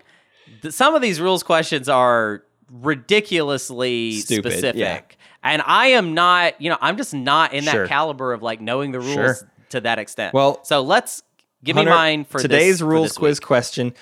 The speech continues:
Speaker 2: This is an easy one. This one is in the rule book. This is an actual F A Q question, just straight from the rule book. But let's see if you know it. What happens if the Necrovirus and the Barony of Letnev both have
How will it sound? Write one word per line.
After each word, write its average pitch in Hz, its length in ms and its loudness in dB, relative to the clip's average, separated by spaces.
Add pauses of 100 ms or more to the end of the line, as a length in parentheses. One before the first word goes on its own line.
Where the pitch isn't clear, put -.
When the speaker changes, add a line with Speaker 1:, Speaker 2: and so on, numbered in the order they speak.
(100)
Speaker 2:
This 190 120 4
is 254 120 0
an 220 80 4
easy 214 180 2
one. 113 100 0
This 175 140 0
one 185 140 4
is 110 200 -6
in 196 280 4
the 185 80 4
rule 143 200 2
book. 104 160 -4
This 160 140 -2
is 143 80 -4
an 113 140 -6
actual 151 420 -2
F 143 180 -2
A 135 80 0
Q 127 220 -4
question, 113 320 -6
just 113 180 -8
straight 135 380 -2
from 123 140 -4
the 110 80 -4
rule 104 200 -2
book. - 420 -16
But 104 80 -2
let's 123 160 0
see 131 140 -2
if 117 100 -4
you 120 80 -6
know 90 200 -8
it. 65 100 -12 (1040)
What 233 180 4
happens 165 600 -4 (560)
if - 140 -2
the 131 80 2
Necrovirus 113 1000 0 (260)
and 120 160 -2
the 117 40 0
Barony 170 500 4
of 185 120 0
Letnev 98 680 -2 (680)
both 175 360 4
have 107 480 0